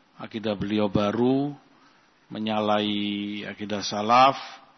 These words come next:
eh, ajarannya aneh, nyeleneh, melanggar, yang mana? Buktinya masalah takdir seperti ini.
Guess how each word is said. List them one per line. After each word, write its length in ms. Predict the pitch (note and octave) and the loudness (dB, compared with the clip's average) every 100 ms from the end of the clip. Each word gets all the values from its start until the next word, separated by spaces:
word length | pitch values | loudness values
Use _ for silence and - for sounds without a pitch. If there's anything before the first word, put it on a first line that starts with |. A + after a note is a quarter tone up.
| _ _ _ _ _ _ _ - | _ _ _ _ _ _ _ -20
eh, 480 | - - A#1+ - A#2 A#2 A2+ A2 | -16 -14 -12 -12 -14 -10 -8 -4
ajarannya 720 | A2 G#2+ G#2+ G#2+ G#2+ G#2+ G#2 | 0 2 4 4 2 0 0
aneh, 640 | G#2 G#2 A2 B2+ C#3 C3+ - - - - _ _ A#2+ | -2 -2 4 6 4 2 -6 -20 -20 -20 _ _ -4
nyeleneh, 560 | A2+ G#2+ A2 B2+ C3 | 0 0 4 4 4
melanggar, 560 | B2+ A2+ A2 A2 C3 C3 - | 4 4 4 4 2 0 -10
yang 240 | G3 C3+ B2 | -4 -2 2
mana? 480 | D#3 E3 B2+ B2+ - _ - - _ _ _ _ _ _ | 2 2 -2 -6 -16 _ -20 -20 _ _ _ _ _ _
Buktinya 480 | E3 E3+ - G3 G#3+ | -6 -2 2 4 4
masalah 240 | G3+ G#3 | 2 2
takdir 340 | G3+ G#3 F#3+ A3+ | 2 0 0 0
seperti 460 | G3 F#3 D3+ A#2 | 0 0 0 0
ini. 120 | G#2+ | -2